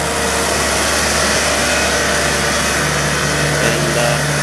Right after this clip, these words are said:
we'll be taking another cut and possibly a fourth if we can, if the timing works out for us. But this stuff here, we'll be feeding it to our, uh,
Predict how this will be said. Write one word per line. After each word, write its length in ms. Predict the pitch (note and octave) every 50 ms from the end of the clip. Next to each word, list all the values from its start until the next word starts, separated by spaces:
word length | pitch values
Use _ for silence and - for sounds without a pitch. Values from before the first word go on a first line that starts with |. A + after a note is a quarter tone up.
| - - - - - - C#3+
we'll 160 | D3 D#3 -
be 80 | D3+ D3
taking 240 | - F3+ F3 - F3 E3 D#3+ D#3+
another 320 | D#3+ F3 F3+ F3+ F#3 F3+ - -
cut 160 | - F3+ F#3+
and 180 | F#3+ - D#3 C#3 -
possibly 480 | E3+ E3 F3 F3 E3+ - - F3 F3 E3
a 80 | D#3+ - - -
fourth 400 | D3+ G3 G3 F#3+ E3 C3+ A#2+ - - - - - - - - - - - - C3+
if 80 | C#3
we 120 | C3+ C3+ C3 - -
can, 80 | C3 B2+ C3
if 80 | C3+ -
the 120 | D3 C3 -
timing 320 | D#3+ E3 E3 E3 E3 D3+ C#3 C#3
works 240 | C3+ C3+ B2+ - -
out 160 | C#3+ C3 B2 - C#3+
for 160 | C#3 C#3 D3+ E3
us. 80 | E3 - - - - - - - - - - - - - - - - - - - - - - - - - - - - - - - - - - - - - - - - - - - - - - -
But 60 | - -
this 140 | E3 D#3+ -
stuff 260 | - F3+ E3+ D3+ C#3+
here, 220 | - E3+ E3+ E3+ E3+
we'll 160 | E3+ D#3 D3
be 80 | D3 C3+
feeding 320 | - F#3 F3+ F3 D#3 D#3
it 140 | D#3 C#3 - - - -
to 160 | - E3 D3 C#3+
our, 280 | C3+ C3 C3 B2+ B2+ B2+
uh, 240 | B2 A#2+ B2 B2+